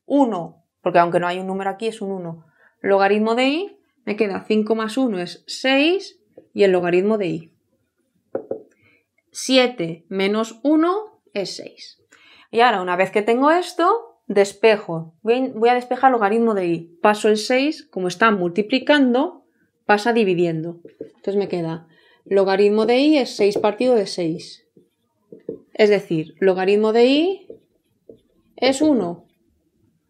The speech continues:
¿Cuánto vale y entonces? Cuidado aquí. Para hallar esto, voy a hacerlo aquí, voy a aplicar la definición de logaritmo. Es decir, lo voy a poner en forma de potencia. ¿Cómo se hace? Si tengo logaritmo sin más, sabéis que la base es un diez.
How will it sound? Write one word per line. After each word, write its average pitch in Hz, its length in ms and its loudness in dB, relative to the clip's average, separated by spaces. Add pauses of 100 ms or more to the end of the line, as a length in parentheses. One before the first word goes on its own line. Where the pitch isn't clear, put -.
(320)
¿Cuánto 240 300 0
vale 233 340 4
y 240 140 2
entonces? 226 880 -2
Cuidado 226 300 0
aquí. 208 440 -4 (540)
Para 202 160 2
hallar 226 280 2
esto, 285 680 -4
voy 202 120 -8
a 185 40 -4
hacerlo 180 260 -10
aquí, 262 400 -4 (1000)
voy 254 260 2
a 302 120 4
aplicar 294 500 0
la 269 160 2
definición 254 800 0
de 240 100 4
logaritmo. 226 640 -2 (240)
Es 214 120 2
decir, 220 240 2
lo 185 120 2
voy 214 100 0
a 269 160 0
poner 254 240 0
en 240 80 -4
forma 226 260 -2
de 233 80 2
potencia. 214 460 -8
¿Cómo 233 180 -4
se 226 140 -6
hace? 170 380 -10 (380)
Si - 140 0
tengo 262 220 2
logaritmo 277 420 2
sin 220 220 0
más, 240 440 -2
sabéis 220 360 2
que 254 100 2
la 233 140 2
base 226 240 0
es 240 120 -2
un 196 160 -2
diez. 190 440 0